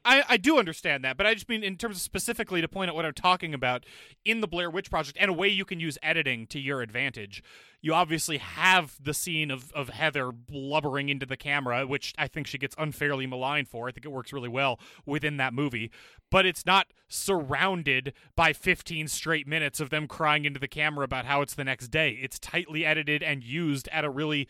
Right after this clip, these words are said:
part, part of the movie when the visual storytelling is also really, really distressing.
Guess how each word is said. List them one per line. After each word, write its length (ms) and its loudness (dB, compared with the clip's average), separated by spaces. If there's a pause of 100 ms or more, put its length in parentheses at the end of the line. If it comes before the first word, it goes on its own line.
(1040)
part, 280 2
part 260 2
of 80 -6
the 100 -4
movie 280 0
when 160 0
the 80 -2
visual 340 0
storytelling 580 -2
is 120 -4
also 360 2
really, 320 -4
really 240 -6
distressing. 680 -8